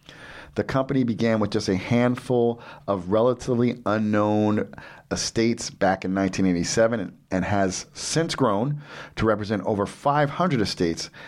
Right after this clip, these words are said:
most of which, like their company, are family-owned and operated. Harmon joined the fledgling company in nineteen eighty-nine after ten years in marketing for renowned advertising agencies like B B D O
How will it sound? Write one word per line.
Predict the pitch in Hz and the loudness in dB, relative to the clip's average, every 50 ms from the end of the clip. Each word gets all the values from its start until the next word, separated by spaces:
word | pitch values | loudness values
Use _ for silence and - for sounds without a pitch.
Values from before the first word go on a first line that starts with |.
| - - - - | -20 -20 -6 -2
most | 95 117 151 190 208 202 - | 2 4 4 4 2 0 -2
of | 143 104 90 | -2 0 0
which, | 92 92 113 - - - - - _ _ _ - _ _ | 0 0 0 0 -4 -6 -8 -12 _ _ _ -20 _ _
like | 95 101 104 101 - | 0 0 0 0 0
their | - 123 117 | 0 -2 -2
company, | 117 - 170 175 170 - 110 110 - | 0 -2 -4 -2 -2 -2 -4 -4 -2
are | - 87 95 98 | -2 -2 -2 -2
family-owned | - - 101 92 107 113 117 87 92 92 98 104 | -2 0 0 2 2 2 2 4 2 2 4 2
and | 120 123 - | 2 0 0
operated. | 110 139 160 147 127 104 92 82 76 69 - - - _ - _ _ _ _ _ _ _ _ _ _ _ _ _ - _ - - - - | -2 -2 0 0 0 0 0 0 0 -2 -6 -8 -14 _ -20 _ _ _ _ _ _ _ _ _ _ _ _ _ -20 _ -16 -16 -12 -10
Harmon | - - 123 123 131 139 135 131 92 | -4 -2 0 2 2 2 2 2 0
joined | - 107 110 110 117 120 131 135 135 143 - - - - - - - - | 0 0 2 2 2 2 2 2 0 -4 -10 -14 -14 -14 -14 -16 -8 -6
the | - 95 | -6 -6
fledgling | - - 110 107 104 101 113 113 117 120 117 | -2 0 2 2 2 2 2 2 2 2 0
company | - - 104 104 104 104 117 117 127 127 - - | -2 -2 -2 -2 -2 0 0 2 2 0 0 0
in | 98 95 92 | 2 4 4
nineteen | 95 98 101 98 95 - 104 | 4 4 2 0 -2 0 0
eighty-nine | 98 92 95 95 95 95 101 110 104 | 2 2 4 4 4 4 2 2 2
after | 98 98 - - 90 | 0 0 0 -2 -4
ten | - - 113 110 107 | -2 -2 0 0 2
years | 104 104 98 92 | 2 2 2 2
in | 101 92 | 2 4
marketing | 92 92 95 98 - - 110 110 110 104 | 4 4 4 2 0 0 0 0 0 -2
for | 104 - - 104 101 98 95 - | -4 -2 0 2 2 2 2 0
renowned | - 95 92 95 98 101 107 107 107 - - - | 0 0 2 4 4 4 2 2 0 -2 -4 -2
advertising | - 104 107 107 101 - 104 104 104 101 98 104 98 - - - - _ _ _ _ _ | -2 0 0 -2 -2 -2 0 2 2 2 2 -2 -4 -6 -8 -12 -20 _ _ _ _ _
agencies | 110 110 107 107 104 95 - - 110 110 104 101 | 0 0 0 0 -2 -4 -2 0 0 0 2 2
like | 95 92 92 90 - 82 85 90 | 0 0 0 -2 -6 -10 -2 0
B | 110 117 117 117 | 2 4 4 4
B | 107 98 110 113 117 113 104 | 4 4 4 4 4 4 2
D | 92 104 104 101 101 98 | 2 0 0 2 2 2
O | 95 101 107 123 139 151 | 4 4 4 2 2 0